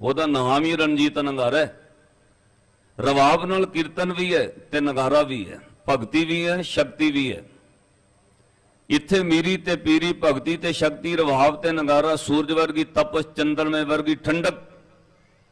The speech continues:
ਸਾਧ ਸੰਗਤ, ਸਾਰੀਆਂ ਚੀਜ਼ਾਂ ਇੱਕੋ ਪਲੇਟਫਾਰਮ ਤੇ, ਸ਼ਬਦ ਔਰ ਸ਼ਸਤਰ, ਉਹਦਾ ਨਾਮ ਰੱਖਿਆ ਖਾਲਸਾ। ਉੱਚੀ ਜਗ੍ਹਾ ਉੱਤੇ ਸ਼ਬਦ ਪ੍ਰਕਾਸ਼ ਹੈ।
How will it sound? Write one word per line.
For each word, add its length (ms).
ਸਾਧ 260
ਸੰਗਤ, 440
ਸਾਰੀਆਂ 480
ਚੀਜ਼ਾਂ 360
ਇੱਕੋ 320
ਪਲੇਟਫਾਰਮ 680
ਤੇ, 140
ਸ਼ਬਦ 500
ਔਰ 120
ਸ਼ਸਤਰ, 520
ਉਹਦਾ 220
ਨਾਮ 320
ਰੱਖਿਆ 280
ਖਾਲਸਾ। 500
ਉੱਚੀ 300
ਜਗ੍ਹਾ 300
ਉੱਤੇ 360
ਸ਼ਬਦ 340
ਪ੍ਰਕਾਸ਼ 560
ਹੈ। 160